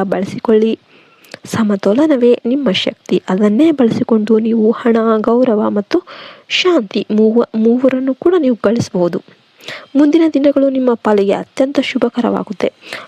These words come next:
ಐಶ್ವರ್ಯ ನಿಮ್ಮ ಜೀವನಕ್ಕೆ ಪ್ರವೇಶ ಮಾಡುತ್ತೆ. ಧೈರ್ಯದಿಂದ ಮುಂದುವರಿಯಿರಿ. ವಿಜಯ ಖಂಡಿತ ನಿಮ್ಮದೇ ಆಗುತ್ತೆ. ನಿಮಗೆಲ್ಲ ಈ ವಿಡಿಯೋ ಇಷ್ಟ ಆದರೆ ಲೈಕ್ ಮಾಡಿ, ಶೇರ್ ಮಾಡಿ, ಸಬ್ಸ್ಕ್ರೈಬ್ ಮಾಡಿ.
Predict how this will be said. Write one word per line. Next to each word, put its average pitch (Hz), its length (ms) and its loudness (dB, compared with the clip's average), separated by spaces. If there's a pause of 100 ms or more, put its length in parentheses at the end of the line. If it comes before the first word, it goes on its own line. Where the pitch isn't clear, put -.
ಐಶ್ವರ್ಯ 262 480 0
ನಿಮ್ಮ 226 240 0
ಜೀವನಕ್ಕೆ 208 540 0
ಪ್ರವೇಶ 214 480 -2
ಮಾಡುತ್ತೆ. 190 420 -4 (520)
ಧೈರ್ಯದಿಂದ 254 680 2
ಮುಂದುವರಿಯಿರಿ. 220 800 0 (200)
ವಿಜಯ 196 360 0
ಖಂಡಿತ 240 480 -2
ನಿಮ್ಮದೇ 190 280 -2
ಆಗುತ್ತೆ. - 360 -6 (1400)
ನಿಮಗೆಲ್ಲ 285 400 2
ಈ 262 180 4
ವಿಡಿಯೋ 226 320 2
ಇಷ್ಟ 208 220 -2
ಆದರೆ 202 180 0
ಲೈಕ್ 190 340 -2
ಮಾಡಿ, 277 300 0 (440)
ಶೇರ್ - 360 2
ಮಾಡಿ, 247 280 0
ಸಬ್ಸ್ಕ್ರೈಬ್ - 500 -14
ಮಾಡಿ. - 260 -6